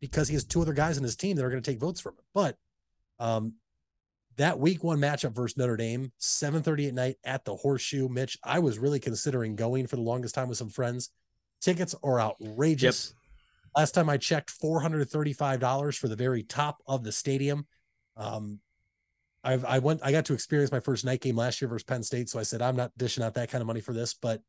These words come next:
Speaker 1: um, the bigger talking point of that game, Mitch, is the spread.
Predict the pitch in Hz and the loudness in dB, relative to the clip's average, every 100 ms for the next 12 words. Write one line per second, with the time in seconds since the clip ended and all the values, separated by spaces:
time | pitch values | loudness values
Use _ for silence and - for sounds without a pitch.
0 | _ _ _ _ _ 107 104 101 90 _ | _ _ _ _ _ -10 -8 -10 -16 _
1 | _ _ _ _ _ _ - 113 104 220 | _ _ _ _ _ _ -8 -4 2 4
2 | 262 185 156 131 127 135 123 113 110 110 | 4 2 2 2 0 2 2 0 -2 -6
3 | 107 104 117 - - _ _ _ _ _ | -6 -6 -6 -10 -18 _ _ _ _ _
4 | - 156 120 117 - - 185 214 | -2 -2 0 0 -2 -2 -4 -4